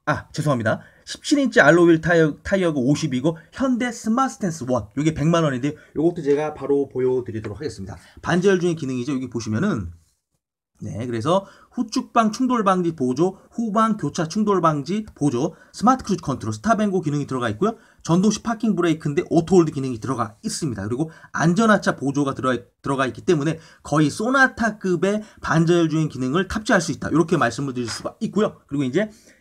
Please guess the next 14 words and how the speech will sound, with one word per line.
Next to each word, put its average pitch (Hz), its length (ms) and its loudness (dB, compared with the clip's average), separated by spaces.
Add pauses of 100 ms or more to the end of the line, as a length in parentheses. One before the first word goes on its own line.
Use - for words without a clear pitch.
(160)
익스테리어 240 580 2
디자인 131 400 2
투, 143 160 2
요게 123 160 -2
칠십만 262 420 2
원인데 135 360 -4 (200)
요걸 160 280 0
제가 151 240 0
바로 143 320 0
보여드리도록 113 800 -6
하겠습니다. 110 520 -10
요거 190 140 2
같은 208 240 0
경우에는 160 420 -2